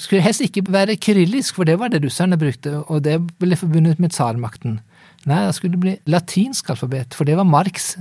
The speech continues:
sitt, sitt alfabet. Så man politiserte alfabet. Men så kommer da dette omslaget på midten av tredvetallet, og da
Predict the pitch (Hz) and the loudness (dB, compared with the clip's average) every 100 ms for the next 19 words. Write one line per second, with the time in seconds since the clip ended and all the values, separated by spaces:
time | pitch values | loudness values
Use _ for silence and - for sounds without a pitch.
0 | 160 - 147 - 180 127 139 151 127 127 | -10 -6 -6 -6 -8 -6 -4 -4 -4 -6
1 | 117 110 - - - - - - 151 160 | -8 -10 -16 -20 -20 -20 -20 -8 -6 -4
2 | 151 151 147 156 147 - 156 160 214 190 | 0 2 2 0 -6 -2 0 0 -2 -2
3 | - 135 120 110 - 170 156 - 156 123 | 0 0 -2 -6 -4 -2 -2 -4 -6 -4
4 | 131 113 107 - - _ _ _ _ _ | -4 -6 -10 -20 -20 _ _ _ _ _
5 | _ _ 147 180 269 269 254 233 185 196 | _ _ 2 4 2 -4 -6 -4 2 2
6 | 196 - 170 175 175 170 160 135 131 147 | 2 2 2 2 2 0 -2 -4 -4 -4
7 | 131 160 147 - 131 151 233 170 151 120 | -4 0 -2 0 -2 -2 -2 0 -2 0
8 | 151 139 123 143 143 208 247 - _ 165 | -4 -6 -6 -4 -2 -2 -4 -10 _ 0
9 | 156 185 | 2 0